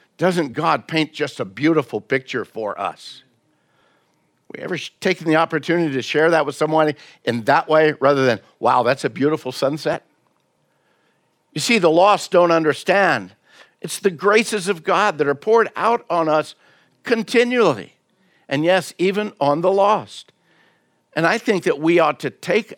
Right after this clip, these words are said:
that opportunity to bring glory to God and also to direct them to bring glory to God. Because when their mind starts thinking about the grace of God, it opens a door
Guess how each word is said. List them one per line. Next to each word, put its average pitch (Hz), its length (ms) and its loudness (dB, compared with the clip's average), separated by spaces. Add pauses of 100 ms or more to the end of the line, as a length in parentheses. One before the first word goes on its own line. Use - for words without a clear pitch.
that 131 400 -2
opportunity 110 960 -8 (960)
to 123 100 -6
bring 160 260 2
glory 170 440 2
to 139 120 0
God 104 540 -2 (560)
and 113 100 -6
also 147 300 0
to 135 160 -8
direct 123 480 -4
them 151 420 -4 (540)
to 131 100 -4
bring 120 240 -4
glory 107 400 0
to - 140 -14
God. 82 340 -12 (720)
Because 127 320 -2
when 143 160 0
their 135 120 2
mind 156 360 0
starts 147 320 -4
thinking 175 420 -4
about 131 500 0 (240)
the 135 160 -2
grace 151 720 0
of 123 160 -6
God, 98 480 -4 (320)
it 127 120 -2
opens 131 420 0
a 120 60 -6
door 127 580 2